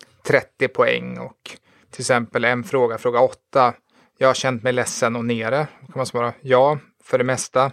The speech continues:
ja, rätt ofta, nej, sällan, nej, aldrig. Om man har då ja för det mesta så blir det tre poäng, liksom, sånt. Och då finns det en sån här total su-,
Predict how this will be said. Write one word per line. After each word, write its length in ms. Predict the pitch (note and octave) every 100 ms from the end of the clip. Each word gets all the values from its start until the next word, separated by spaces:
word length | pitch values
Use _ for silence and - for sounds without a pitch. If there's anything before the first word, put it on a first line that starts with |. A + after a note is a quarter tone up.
| _
ja, 280 | A#2+ C3+ B2
rätt 200 | B2 A#2
ofta, 480 | B2+ - - B2 A#2+ - _ _ - _ -
nej, 260 | B2 A#2
sällan, 560 | A2 B2 A2+ A2+ A#2 A#2+ _ _ _
nej, 340 | C3 B2 A#2 A#2
aldrig. 560 | C3+ A2 B2 D#3 G2+ - _ _ _ - - - _ -
Om 80 | B2+
man 100 | B2+
har 80 |
då 120 | B2+ B2+
ja 200 | B2+ A#2+
för 120 | B2
det 60 |
mesta 360 | B2 A#2+ - B2+
så 100 | -
blir 140 | A#2+
det 80 | A#2
tre 300 | A2+ C3+ B2+
poäng, 400 | - B2 A#2 B2
liksom, 260 | - - -
sånt. 380 | - A#2+ B2+ C3
Och 80 |
då 80 | C#3
finns 240 | - C#3 -
det 120 | B2+
en 160 | A#2+
sån 140 | A2+ C3+
här 80 | A#2+
total 420 | C#3 - D#3+ D#3+
su-, 340 | - F3 -